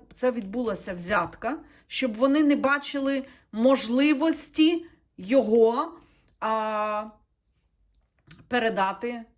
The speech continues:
е, Україні. Ось як я це бачу. Тому і не, не, е, не націоналізують. Ось, і ще їм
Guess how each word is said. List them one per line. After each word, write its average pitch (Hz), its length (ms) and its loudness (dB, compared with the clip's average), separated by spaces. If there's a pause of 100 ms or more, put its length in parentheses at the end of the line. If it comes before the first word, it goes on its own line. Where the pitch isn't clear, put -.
(420)
е, 202 220 -6
Україні. 208 720 -6 (200)
Ось 214 260 -12
як 156 240 -12
я 139 120 -12
це - 140 -14
бачу. 135 340 -12 (220)
Тому 214 280 -6
і 285 40 0
не, 254 140 -2
не, 240 420 -6
е, 214 580 -6 (420)
не 220 480 -6
націоналізують. 208 1120 -6 (400)
Ось, 190 400 -2
і 370 220 -2
ще 294 320 0
їм 269 420 0